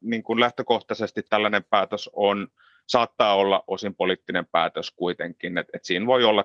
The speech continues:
tällaista peliä ilman muuta, ää, taustalla. Mut sit jälleen kerran on ehkä alleviivattava sitä, että tää on kuitenkin ikään kuin liiketaloudellinen asia ja, ja, ja Fortum näitä asioita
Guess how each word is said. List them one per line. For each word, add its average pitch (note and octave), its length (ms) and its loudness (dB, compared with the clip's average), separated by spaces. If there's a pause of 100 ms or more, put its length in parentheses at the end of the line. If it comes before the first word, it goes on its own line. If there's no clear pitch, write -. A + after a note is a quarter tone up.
tällaista F#2 420 0 (560)
peliä F2+ 360 0 (320)
ilman F2+ 280 -2
muuta, E2+ 420 -2 (600)
ää, D#2+ 280 4
taustalla. F#2 520 2
Mut C3 200 0
sit C#3+ 180 2
jälleen B2+ 240 4
kerran B2 300 0
on A#2+ 160 2
ehkä B2+ 320 2
alleviivattava A2 720 2
sitä, G#2 300 2
että - 160 -4
tää G2 180 4
on G2+ 220 0 (120)
kuitenkin G#2+ 760 0 (680)
ikään G2+ 220 0
kuin G2+ 160 0
liiketaloudellinen F#2 1040 0
asia F#2 360 0
ja, E2 240 4
ja, - 140 -4
ja F2+ 120 0
Fortum F#2 420 -2
näitä F2+ 280 0
asioita F2 500 0